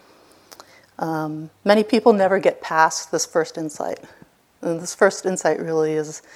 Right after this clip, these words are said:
is the gate beyond which very few people carry on and actually continue to explore the mind. Um,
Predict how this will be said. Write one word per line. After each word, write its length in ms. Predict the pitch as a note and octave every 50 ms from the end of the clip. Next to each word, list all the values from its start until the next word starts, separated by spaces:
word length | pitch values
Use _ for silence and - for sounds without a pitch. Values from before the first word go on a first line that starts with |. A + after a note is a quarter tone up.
| - - - - _ -
is 120 | F#3 D3+ C#3+
the 100 | E3 D3+
gate 440 | B2+ F3 D#3+ D#3+ D#3+ D#3 - - _ _ - E3
beyond 360 | C#3+ E3+ D#3+ D#3 D#3 D#3+ D3+
which 180 | D#3+ D#3+ D#3
very 300 | - D#3 E3 E3 E3 E3
few 220 | E3 - - D#3+ D#3
people 640 | - - E3+ - - E3 D#3+ D#3 D#3 D#3+ D#3 - _ -
carry 300 | - - E3+ D#3+ D#3 D#3
on 380 | D#3+ D#3 D#3+ E3 - E3+ F3+ G3 _ _ _ _ _ -
and 100 | F#3 E3
actually 320 | E3+ E3 - - - E3 D#3+
continue 460 | - - - - - F3+ E3 E3 E3+
to 160 | - E3+ E3
explore 680 | E3 D#3+ - - - - E3+ D#3+ D#3+ D#3+ D#3+ D#3+ D#3 - - -
the 80 | D#3
mind. 560 | D#3 D#3 D#3 D#3 D#3+ E3 E3 D#3 - E3+ - - _ - - _ - - - - - - - - - - - - _ _ _ -
Um, 440 | - D#3+ D#3 D#3 D#3 D#3 E3 F3+ F3